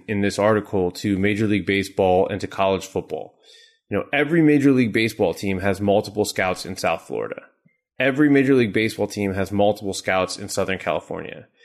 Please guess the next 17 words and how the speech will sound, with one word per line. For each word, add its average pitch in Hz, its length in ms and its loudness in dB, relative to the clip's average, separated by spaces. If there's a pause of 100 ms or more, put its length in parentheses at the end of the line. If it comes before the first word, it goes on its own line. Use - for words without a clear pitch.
(380)
Every 147 340 2
college 127 380 0
football 101 340 2
team 90 360 -6
has 107 260 -2
assistant 120 420 -2
coaches 110 360 0
who 104 140 -2
are 104 120 4
scouting 101 400 -2
regions, 95 520 -6
right? 90 300 -2 (440)
Everyone's 143 680 4
looking 120 300 0
in 104 100 2
those 98 160 0
areas. 76 480 -4